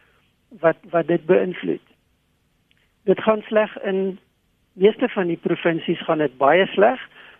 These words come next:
In sommige provinsies kan ek dink ons sê dit gaan minder sleg. Daar's bitter min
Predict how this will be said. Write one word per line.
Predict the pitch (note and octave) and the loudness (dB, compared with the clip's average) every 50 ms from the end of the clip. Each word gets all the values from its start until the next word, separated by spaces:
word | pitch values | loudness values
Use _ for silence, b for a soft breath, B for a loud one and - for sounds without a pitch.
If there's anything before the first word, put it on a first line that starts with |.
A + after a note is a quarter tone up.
| B B - | B B -12
In | E3+ D#3+ | -10 -4
sommige | - A#3 A3 A3 A3+ G3+ - G#3 | 0 0 2 2 2 0 0 -2
provinsies | F#3+ - G3+ F#3 F3+ - G3 F#3 F3+ F3 - F#3 - - | -2 0 -2 -2 0 2 2 2 2 0 -4 -4 -4 0
kan | - F3+ F3 | 0 2 2
ek | E3+ E3 D3 | 2 0 2
dink | D#3 F3 F3+ E3+ - | 2 2 2 4 2
ons | F3+ D#3 - | 2 2 2
sê | - G3 F3 E3+ | 2 2 2 4
dit | - E3 D#3 | 2 -2 -4
gaan | - - F#3+ E3 D#3 | -2 -4 -2 -2 -2
minder | D3+ D3+ E3 F3 F#3 F#3 | 0 0 0 2 0 0
sleg. | F3+ - - - - - - - - _ _ _ _ _ _ _ _ - | 0 -2 -4 -2 -2 -2 -2 -6 -16 _ _ _ _ _ _ _ _ 0
Daar's | - F3 A3+ G#3 E3+ C#3+ | 2 2 2 2 0 0
bitter | F#3+ G3+ - A#3+ A3 G3+ | 0 0 2 2 0 0
min | F3 F3 F3 E3+ D#3+ | 0 -2 -2 -4 -4